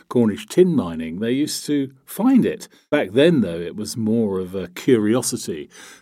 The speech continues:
and, um, something of a, a problem because it would cause flooding, and it would be in the form of hot springs containing lithium salts. But,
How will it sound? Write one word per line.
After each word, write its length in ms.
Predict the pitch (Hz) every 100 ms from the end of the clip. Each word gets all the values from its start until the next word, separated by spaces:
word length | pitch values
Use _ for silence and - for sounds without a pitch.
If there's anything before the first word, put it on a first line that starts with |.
| -
and, 480 | 98 95 92 90
um, 260 | 101 95 98
something 420 | - 117 - 92
of 200 | 95 90
a, 180 | 95 87 - - - _
a 120 | -
problem 560 | - - 165 156 98 80
because 260 | 85 113 101
it 80 |
would 140 | 87 -
cause 240 | 110 98
flooding, 520 | - - 131 123 90
and 120 | 87 101
it 60 |
would 140 | 151 131
be 160 | 160
in 100 | 156
the 60 | 123
form 460 | 123 151 143 131
of 140 | 107 -
hot 340 | - 139 -
springs 920 | - - - 147 151 131 107 85 82 -
containing 580 | 110 95 120 110 104
lithium 540 | 98 107 113 - 107 98
salts. 500 | - 127 85 - -
But, 300 | 110 101